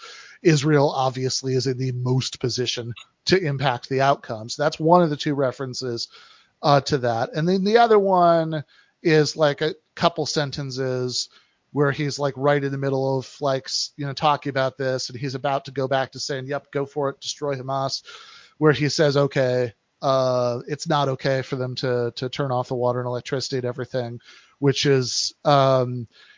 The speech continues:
which sort of suggests, like,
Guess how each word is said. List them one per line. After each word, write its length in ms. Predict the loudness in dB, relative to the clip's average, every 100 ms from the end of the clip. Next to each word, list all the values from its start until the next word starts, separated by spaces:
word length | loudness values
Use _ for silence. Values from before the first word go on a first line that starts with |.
| _ _ _ 6
which 340 | 8 8 4
sort 340 | 4 6 6
of 100 | 6
suggests, 1000 | 2 0 -2 0 4 4 4 -2 -4 -6 -8 -20 _ _ _ _ -2
like, 540 | 6 6 6 0 -14